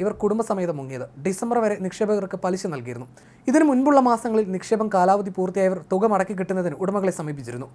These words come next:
ഇവരോട് ഫണ്ട് വരാനുണ്ടെന്ന കാരണം പറഞ്ഞ് അനിശ്ചിതമായി നീട്ടിക്കൊണ്ടു പോവുകയായിരുന്നു. ഇതിനിടെ സ്ഥാപനം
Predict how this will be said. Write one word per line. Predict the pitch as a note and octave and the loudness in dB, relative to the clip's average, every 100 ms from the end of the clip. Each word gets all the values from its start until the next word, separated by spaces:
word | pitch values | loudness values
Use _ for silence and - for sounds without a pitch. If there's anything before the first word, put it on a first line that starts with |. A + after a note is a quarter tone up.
| - - - | -20 -20 0
ഇവരോട് | B3+ D4 D#4 | 6 8 8
ഫണ്ട് | B3+ A#3 C#4+ | 6 4 6
വരാനുണ്ടെന്ന | B3+ A#3+ A#3 G#3 G#3+ G3 | 6 6 2 -4 0 2
കാരണം | F#3 G3+ F#3 | 2 2 0
പറഞ്ഞ് | E3 D#3+ E3 | 0 -6 -8
അനിശ്ചിതമായി | F3+ G#3+ G3 F3 E3+ | -6 -4 -4 -4 -6
നീട്ടിക്കൊണ്ടു | E3+ F3+ F3 D3+ | -4 -4 -4 -4
പോവുകയായിരുന്നു. | C#3+ C3+ A2+ C3+ - - - - - | -4 -6 -8 -12 -16 -20 -20 -6 0
ഇതിനിടെ | D4+ D#4 D#4 | 4 4 4
സ്ഥാപനം | B3+ A3+ B3 | 4 4 4